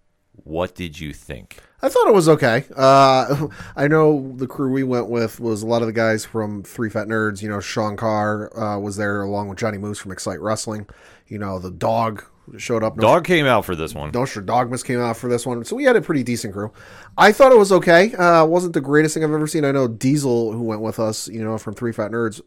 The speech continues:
Speaker 2: absolutely fucking hated it. Like, was naming every go-, like, was naming every god-awful superhero movie and then saying it was better than this movie, which I, you know, don't agree with. You know, was it perfect?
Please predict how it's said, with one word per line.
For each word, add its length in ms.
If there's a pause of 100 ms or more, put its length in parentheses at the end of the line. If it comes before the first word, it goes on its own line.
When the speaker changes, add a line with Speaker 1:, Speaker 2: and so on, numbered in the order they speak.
Speaker 2:
absolutely 380
fucking 320
hated 280
it. 160
Like, 320 (260)
was 160
naming 320
every 300
go-, 200
like, 260
was 120
naming 240
every 280
god-awful 480
superhero 460
movie 440 (320)
and 120
then 140
saying 380
it 160
was 160
better 380
than 440 (120)
this 260
movie, 260
which 300
I, 300 (240)
you 140
know, 80
don't 260
agree 240
with. 240 (380)
You 100
know, 120
was 300
it 100
perfect? 520